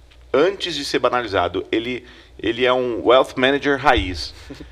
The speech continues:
É, co-, hoje as pessoas falam, "Ah, wealth management é contratar um seguro de vida. Wealth management é, ficar com, é fazer um fundo exclusivo. Ah, wealth management é mandar dinheiro pra fora." Falei, "Não é nada, é tudo isso, mas não é nada disso isoladamente." O Marcos vai explicar muito melhor que eu.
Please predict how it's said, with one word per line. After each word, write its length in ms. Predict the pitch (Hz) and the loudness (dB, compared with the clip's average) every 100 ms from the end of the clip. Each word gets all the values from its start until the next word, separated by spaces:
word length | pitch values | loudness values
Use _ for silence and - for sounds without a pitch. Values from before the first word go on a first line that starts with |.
| - - - | -20 -14 -4
É, 640 | - 110 104 95 92 76 | 0 2 4 2 2 -2
co-, 160 | - 131 - - | -2 -4 -4 0
hoje 240 | 127 151 | 4 4
as 80 | 143 | 0
pessoas 240 | - 127 123 | -4 -8 -2
falam, 200 | 131 139 | 2 6
"Ah, 180 | 135 | 6
wealth 260 | 110 131 139 | 6 4 2
management 420 | 131 139 143 143 | -2 -4 -6 -4
é 100 | 143 | -4
contratar 460 | 135 151 139 123 139 | -4 -6 -6 -4 -4
um 40 | |
seguro 240 | 147 135 131 | -6 -10 -12
de 80 | 110 | -12
vida. 340 | 95 98 80 78 - - - - - _ | -10 -8 -10 -14 -20 -20 -20 -20 -20 _
Wealth 260 | 120 131 123 | 2 2 0
management 420 | 139 147 147 135 | -4 -2 -6 -2
é, 220 | 110 120 | 0 0
ficar 160 | - - | -2 -8
com, 200 | 139 135 | -4 2
é 140 | 101 | 2
fazer 200 | - 123 | 2 0
um 100 | 143 | 0
fundo 200 | 143 156 | 0 -2
exclusivo. 640 | 151 156 107 113 92 76 - - - - - | 0 -2 -2 -4 -6 -10 -16 -20 -20 -20 -12
Ah, 200 | - 143 | 0 2
wealth 260 | 131 143 143 | 4 2 0
management 340 | 139 147 143 147 | -4 -4 -4 -4
é 40 | |
mandar 280 | 143 135 139 | -2 2 2
dinheiro 180 | 143 - | 2 0
pra 140 | - | -2
fora." 480 | - 110 107 87 87 - - - - - | 2 2 2 0 -8 -16 -20 -20 -20 -14
Falei, 160 | - 302 | -8 -4
"Não 60 | |
é 20 | |
nada, 240 | 269 269 - | -2 0 2
é 120 | 120 | 2
tudo 360 | - 165 196 143 | 2 0 0 -2
isso, 320 | 127 185 - | -4 -6 -4
mas 200 | 185 180 | -4 -2
não 80 | 180 | -2
é 60 | |
nada 360 | 160 147 170 160 | 0 0 2 -2
disso 420 | - 117 127 - - | -2 -8 -8 -10 -6
isoladamente." 800 | 127 120 104 98 95 85 80 101 | -2 2 2 2 0 -2 -6 -4
O 20 | |
Marcos 240 | 95 95 | -4 -2
vai 60 | 113 | -6
explicar 400 | - 107 - 101 | -6 -4 -2 -2
muito 200 | 98 - | -4 -8
melhor 200 | 107 107 | -6 -6
que 140 | - | -4
eu. 200 | 90 82 | -4 -4